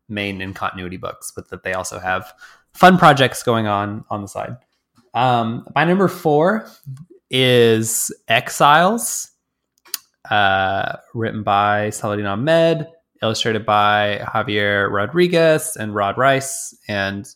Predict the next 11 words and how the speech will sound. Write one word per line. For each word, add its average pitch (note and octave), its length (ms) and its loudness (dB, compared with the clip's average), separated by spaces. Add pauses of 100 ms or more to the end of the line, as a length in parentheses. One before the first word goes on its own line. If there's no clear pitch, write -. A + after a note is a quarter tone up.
Joe G2+ 180 -6
Quinones. A2+ 680 -6 (640)
Um, G#2 600 0 (1200)
I B2+ 60 -2
think D3 200 -4
all F#2+ 100 0
those F#2 160 -8
people - 260 -16
did F#2 300 -10 (1800)
fill F#2+ 320 -8
in, G2 540 -14